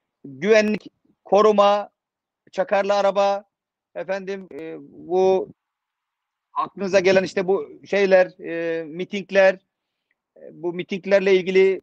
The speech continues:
tehditler, bu tehditlerle ilgili kullanılan dilin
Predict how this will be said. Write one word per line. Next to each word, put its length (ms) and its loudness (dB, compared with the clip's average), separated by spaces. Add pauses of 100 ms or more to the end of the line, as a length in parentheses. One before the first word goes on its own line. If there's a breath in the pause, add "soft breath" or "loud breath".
tehditler, 680 2
bu 100 -20 (200)
tehditlerle 600 -8
ilgili 220 -10
kullanılan 680 -8
dilin 320 -6